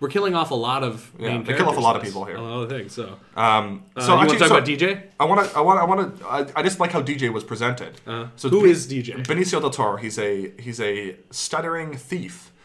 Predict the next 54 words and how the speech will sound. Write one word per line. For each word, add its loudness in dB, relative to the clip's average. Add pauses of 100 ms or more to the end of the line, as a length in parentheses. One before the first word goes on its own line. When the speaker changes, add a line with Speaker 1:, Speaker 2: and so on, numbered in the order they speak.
(160)
Speaker 2:
which -10
I -2
really 2
like -2
that -2
he 2
had 0
a -4
Speaker 1:
When 0
they 4
Speaker 2:
stutter. 0
Speaker 1:
have 2
to 2
go 2
on 2
this -4
heist -4
planet, -6
they -2
Speaker 2:
Yeah. 2
Speaker 1:
have -2
to, -4
on -4
this, -6
this -6
heist, -8
uh, -6
they -8
have -10
to -6
go -2
to -6
this -8
casino -6
planet, -8
Speaker 2:
Yeah. -2 (280)
Speaker 1:
which 0
is 0
pretty 2
interesting -4
because -6
it's -8
like 0
a -4
commentary -2
on -4
the, -2 (140)
the 2
one 2
percent 0
or 2
Speaker 2:
Yeah, 6
Speaker 1:
something. 0 (100)
Speaker 2:
yeah. -2